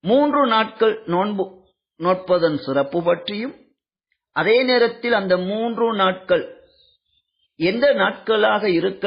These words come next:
வேண்டும் என்பதில் நபி அவர்கள் எந்த அக்கறையும் கொள்ளவில்லை. மாதத்தில் எந்த மூன்று நாட்களாக இருந்தாலும் மூன்று நாட்கள் நோன்பு நோட்பதே அவர்களது வழமை என்பது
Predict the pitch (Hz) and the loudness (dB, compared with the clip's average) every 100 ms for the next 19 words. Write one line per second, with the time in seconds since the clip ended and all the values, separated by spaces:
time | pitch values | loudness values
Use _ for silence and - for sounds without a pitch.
0 | 196 180 180 170 180 139 151 160 147 123 | 2 2 2 -2 -2 0 -2 0 -2 -2
1 | 123 - _ _ 202 240 277 254 180 180 | -6 -12 _ _ -4 0 2 2 2 2
2 | 180 160 196 - - - 180 170 160 156 | 0 -2 0 -2 -2 -4 0 2 2 -2
3 | 143 143 135 127 120 117 117 - _ 127 | -4 -2 0 0 -2 -4 -6 -12 _ -4
4 | 175 185 - - 151 - 135 160 240 247 | 0 0 -2 -4 -4 -2 -2 0 0 0
5 | 226 208 196 165 160 156 139 135 127 123 | -4 -4 -2 -2 -2 -2 0 0 -4 -6
6 | 120 110 107 - _ _ _ _ _ _ | -6 -8 -10 -12 _ _ _ _ _ _
7 | _ _ _ - 240 302 277 220 190 185 | _ _ _ -2 0 2 2 2 0 0
8 | 165 160 180 165 156 139 - 127 123 - | 0 0 -2 -2 -2 -2 -2 -2 0 0
9 | 139 139 127 123 131 165 165 147 127 120 | 2 2 0 0 0 0 -2 -4 -4 -4
10 | 117 | -4